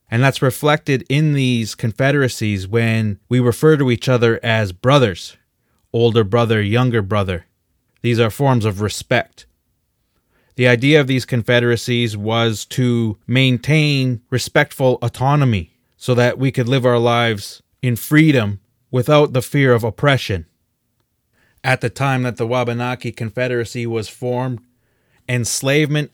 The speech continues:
and war were very real to the people living there, the Wabanaki people, all the people that lived in that area.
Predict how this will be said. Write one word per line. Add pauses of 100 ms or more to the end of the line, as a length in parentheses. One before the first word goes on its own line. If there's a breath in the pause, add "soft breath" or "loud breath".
and
war (200)
were
very
real (100)
to
the
people
living
there, (380)
the
Wabanaki
people, (440)
all
the
people
that
lived
in
that
area.